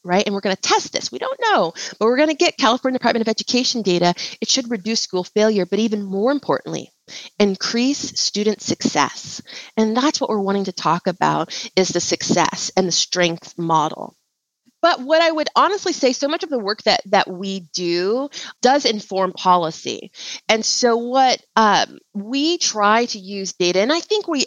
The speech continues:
actually are getting better at it, and, and I think it is something that every organization really works at, which is using data to answer questions,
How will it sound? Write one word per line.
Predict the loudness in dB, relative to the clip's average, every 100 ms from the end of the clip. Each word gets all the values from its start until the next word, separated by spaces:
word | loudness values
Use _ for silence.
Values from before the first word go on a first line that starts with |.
| 0
actually | 0 0 0 0
are |
getting | 0 0 0 0
better | 0 2 2
at | 2
it, | 2
and, | -2 -2 0
and | 2
I | 0
think | 0 -4 -4 0
it | 0 2
is | 2 2 0 -4 -14 -16 -2
something | 0 0 -2 2
that | 4 4 2 -4 -2
every | 0 0 -4
organization | -4 -2 -4 -2 -2 -2 -6 -6
really | -6 -6
works | -4 -6 -4 0
at, | 0 0 -10 -8
which | -4 -2 -2 0
is | 2 2 -2 -10
using | -6 -4 -2 -2
data | 0 2 2 2 2 -2 -8 -12 -6
to | -6 -2
answer | 2 2 0 -6
questions, | -2 0 0 -2 0 2 0 -4 -12 -14